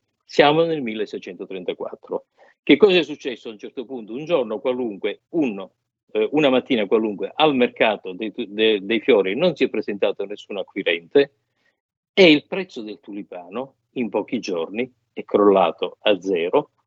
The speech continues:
portando alla rovina tutti quelli che c'erano, avevano investito dei soldi, provocando anche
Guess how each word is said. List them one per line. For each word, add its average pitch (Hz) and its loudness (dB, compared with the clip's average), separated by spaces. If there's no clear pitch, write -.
portando 98 0
alla 120 -2
rovina 107 -6
tutti 107 -12
quelli 98 -2
che 95 -6
c'erano, 95 0
avevano 110 6
investito 104 -8
dei 151 -2
soldi, 156 0
provocando 110 -8
anche 104 -8